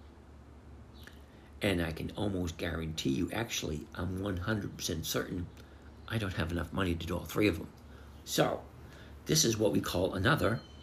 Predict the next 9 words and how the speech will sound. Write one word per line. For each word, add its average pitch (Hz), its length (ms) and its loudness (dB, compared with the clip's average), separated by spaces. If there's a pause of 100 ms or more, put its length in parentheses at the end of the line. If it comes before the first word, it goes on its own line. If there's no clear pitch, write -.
(200)
learning 110 540 8
moment. 87 540 0 (800)
It's - 160 -8
not 180 160 8
here 180 300 8
yet, 101 280 2 (640)
but 117 120 6
it's - 300 0
rapidly 104 720 0